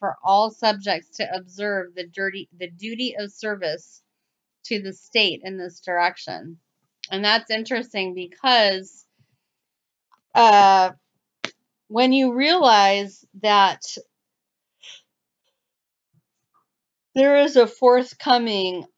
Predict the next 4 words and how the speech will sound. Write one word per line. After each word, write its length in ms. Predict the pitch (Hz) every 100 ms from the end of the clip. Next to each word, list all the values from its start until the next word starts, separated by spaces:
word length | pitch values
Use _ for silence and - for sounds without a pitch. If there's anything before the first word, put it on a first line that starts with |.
| -
obligatory 1400 | 196 185 170 180 214 226 220 214 196 185 175 170 151 - _ _ _
Sabbath 800 | - - - 220 220 214 190 -
keeping 480 | - 208 180 180 165
operation 1120 | 170 185 185 185 190 190 - 165 160 160 165